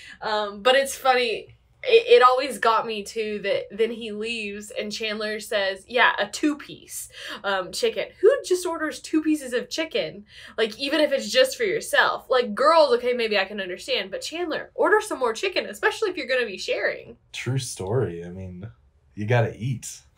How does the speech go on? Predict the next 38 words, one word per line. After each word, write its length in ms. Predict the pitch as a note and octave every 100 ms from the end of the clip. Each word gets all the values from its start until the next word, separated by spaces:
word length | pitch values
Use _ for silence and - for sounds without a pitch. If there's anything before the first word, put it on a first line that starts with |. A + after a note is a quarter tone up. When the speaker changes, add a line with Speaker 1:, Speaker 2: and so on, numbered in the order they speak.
| _ _ _ _ -
Speaker 2:
And 80 | A2
if 60 |
someone's 280 | A2+ C3 A#2+
gonna 160 | A2 G2+
bring 320 | F2+ G#2 A#2
you 320 | A2 G2 F2+ - _ _ _ _
fried 360 | - G#2+ G2+
chicken, 520 | F2+ A#2+ A#2 F#2+ F2 - _ _ _ _ -
you 80 |
definitely 480 | F#2 G2+ G2+ G#2 F#2+
gotta 260 | F2+ F#2 F2
take 220 | - F2+
advantage 420 | F2 F2+ G#2 F2
of 100 | D#2+
that, 220 | D#2 -
'cause 300 | - F2+ F2 -
that 140 | G#2 G2
doesn't 240 | F#2+ F2+
come 180 | - F2
around 280 | F#2 D#2+ D2
every 260 | - - _
day. 200 | - -
Speaker 1:
Maybe 240 | G#3+ A3 C4+
it's 180 | C#4+ -
two 240 | D#4 C4
really 300 | A3+ B3+ C4
big 260 | G#3 B3+ A#3
pieces 340 | C#4 C#4 A#3+
of 140 | A#3 G#3+
chicken. 420 | C#4 C#4+ E4 D#4+ - - -
I 180 | A3+ A#3+
don't 120 | A#3+
know. 160 | A3
I've 160 | - D4
always 240 | G4 G#4+ G#4
wondered 340 | G#4+ F4+ B3
that, 200 | E3 - -
though. 280 | D#3+ D2+